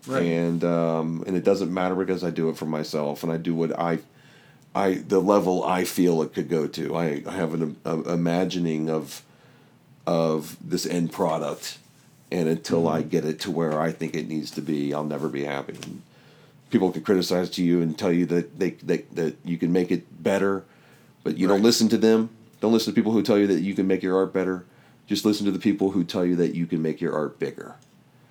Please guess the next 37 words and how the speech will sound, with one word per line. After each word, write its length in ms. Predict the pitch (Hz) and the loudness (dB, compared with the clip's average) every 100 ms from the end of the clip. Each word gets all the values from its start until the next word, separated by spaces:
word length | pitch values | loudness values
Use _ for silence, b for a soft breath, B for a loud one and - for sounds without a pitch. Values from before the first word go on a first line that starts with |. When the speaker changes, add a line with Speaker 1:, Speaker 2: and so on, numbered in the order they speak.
| b b b _ | b b b _
Speaker 2:
because 280 | - 90 82 | -10 -6 -4
Speaker 1:
Right. 80 | - | 0
Speaker 2:
that's 480 | 87 87 - - - | 0 0 -2 -6 -2
the 180 | 90 | 0
only 220 | 87 87 82 | 2 2 0
thing 200 | 87 80 | 0 0
you 100 | 78 | -2
can 240 | 90 76 | -2 -2
do. 280 | 73 78 71 | -2 -2 0
That 200 | 80 82 | -2 -4
you 160 | 82 80 | -4 -4
can't 340 | - 95 - | -2 -2 -2
criticize. 1040 | - 101 90 85 92 82 80 80 76 - - B B | -2 0 2 0 0 0 0 0 -2 -8 -12 B B
The 80 | 110 | 4
only, 400 | 117 - 104 107 | 4 4 4 4
I, 100 | 101 | 4
I 40 | 101 | 2
personally 360 | 104 95 98 | 2 2 2
believe 300 | 90 98 95 | 2 2 4
the 120 | 90 | 4
only 460 | 92 104 101 98 85 b b b | 4 4 2 0 -2 b b b
person 320 | - 117 95 90 | 2 4 4 -2
who 80 | 90 | -2
can 140 | 87 | -2
criticize 560 | - 90 98 87 82 80 | 2 2 2 2 0 0
art 180 | 78 76 | -2 -4
is 80 | |
the 80 | 85 | -6
person 300 | - 71 78 | -8 -8 -10
who 80 | 73 | -10
created 460 | - 73 - - 80 | -10 -8 -8 -12 -16
it, 120 | - | -14
because 260 | - 82 | -10 -2
no 100 | 98 | 2
one 260 | 101 87 82 | 2 2 0
else 200 | 76 - | -4 -8
can, 280 | - - | -10 -14